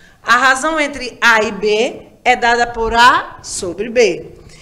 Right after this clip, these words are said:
E aí a gente tem o que aqui? Pra que a gente possa entender melhor esse A dividido por B,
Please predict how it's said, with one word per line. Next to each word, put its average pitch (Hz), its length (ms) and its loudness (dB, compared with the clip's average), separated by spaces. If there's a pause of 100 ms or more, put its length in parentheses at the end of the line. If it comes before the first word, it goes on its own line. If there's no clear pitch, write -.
(120)
E 269 80 4
aí 302 100 6
a 302 60 6
gente 302 220 -8
tem 311 180 -4
o 320 80 -12
que 302 100 0
aqui? 233 800 -2
Pra 254 100 -2
que 262 80 -4
a 277 60 0
gente 277 220 -10
possa 302 440 2
entender 220 640 -2
melhor 226 800 0
esse 220 400 -2
A 233 240 6
dividido 202 560 -10
por 180 300 -14
B, 233 480 -2